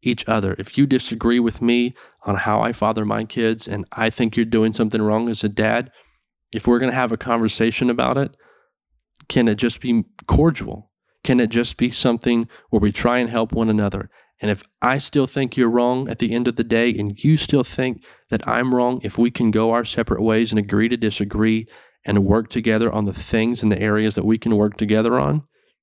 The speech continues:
then how about we do that? Because that actually does a lot more good. So don't respond like a critic. Respond if you need to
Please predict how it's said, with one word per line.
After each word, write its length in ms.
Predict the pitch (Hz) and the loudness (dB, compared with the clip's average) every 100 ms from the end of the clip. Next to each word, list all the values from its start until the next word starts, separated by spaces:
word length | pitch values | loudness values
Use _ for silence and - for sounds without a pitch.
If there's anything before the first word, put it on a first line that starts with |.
| _ _ _ _ - | _ _ _ _ -4
then 120 | 110 | -2
how 280 | 101 135 156 | 0 2 2
about 240 | 139 - | 2 0
we 100 | 123 | -2
do 220 | 110 101 | 0 -2
that? 280 | 92 95 - | -2 -6 -6
Because 280 | 110 107 101 | -4 -2 -2
that 220 | 117 127 | 0 0
actually 360 | 117 113 - 110 | -2 -4 -2 0
does 220 | 104 98 | 0 0
a 40 | |
lot 360 | 98 101 101 101 - _ - | -2 0 0 -4 -12 _ -2
more 180 | 98 | 0
good. 340 | 92 95 78 - _ _ _ | 0 -2 -2 -6 _ _ _
So 460 | - - 135 98 95 _ _ _ | -2 2 2 2 -4 _ _ _
don't 200 | 123 127 | 0 2
respond 380 | 143 - 135 131 | 0 0 -2 0
like 220 | 113 - | -2 -6
a 120 | - | -4
critic. 320 | - 107 80 - _ _ _ _ _ _ _ _ _ - | 0 0 -2 -10 _ _ _ _ _ _ _ _ _ -2
Respond 600 | 110 - 127 131 147 - | 0 0 0 2 0 -2
if 160 | 117 | -2
you 80 | 147 | 0
need 220 | 127 107 - | 0 -2 -4
to 280 | 90 95 | -6 -6